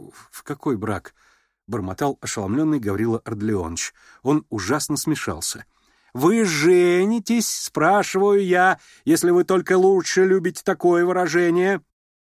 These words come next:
«Н-, нет, я н-, нет», солгал Гаврила Арделёныч, и краска стыда залила ему лицо.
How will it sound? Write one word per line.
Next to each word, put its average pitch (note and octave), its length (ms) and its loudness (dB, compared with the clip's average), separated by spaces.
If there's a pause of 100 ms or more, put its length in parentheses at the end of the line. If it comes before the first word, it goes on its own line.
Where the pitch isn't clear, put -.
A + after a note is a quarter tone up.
(760)
«Н-, A2+ 600 -8
нет, G#2 340 -10
я G#2 300 -2
н-, A#2 300 -2
нет», C#3 760 0 (380)
солгал A2+ 460 -2
Гаврила A2+ 440 0
Арделёныч, A#2+ 640 0 (360)
и B2 80 -4
краска D3+ 400 -4
стыда A#2+ 400 -2
залила A#2+ 400 0
ему G#2+ 200 -2
лицо. G#2+ 480 -6